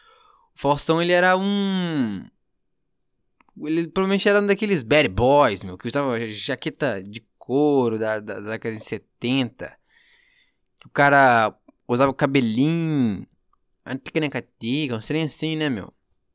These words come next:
É, provavelmente ele não era tão rico, né, meu? O cara,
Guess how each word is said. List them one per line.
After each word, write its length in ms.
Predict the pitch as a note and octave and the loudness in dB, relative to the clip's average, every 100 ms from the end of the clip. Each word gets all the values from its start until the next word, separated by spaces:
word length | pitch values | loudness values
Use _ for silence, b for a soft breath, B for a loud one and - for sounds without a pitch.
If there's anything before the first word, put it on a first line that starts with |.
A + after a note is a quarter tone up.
| _ _ _ _ _ _ _ _ _ _ b b b _ _ _ _ - | _ _ _ _ _ _ _ _ _ _ b b b _ _ _ _ -6
É, 300 | A#2+ A#2+ A#2 | 0 0 0
provavelmente 400 | - C3 D#3 G3+ | 0 0 2 2
ele 100 | A3 | 4
não 100 | D#3+ | 4
era 120 | D3+ | 4
tão 200 | G#3+ G#3 | 4 2
rico, 380 | D#3+ F#3 G#3+ D3+ | 2 0 -4 -4
né, 160 | D#3+ E3 | -4 -4
meu? 160 | G#2+ | -6
O 80 | G2 | -6
cara, 420 | - C3 D3+ D3 | -4 2 2 0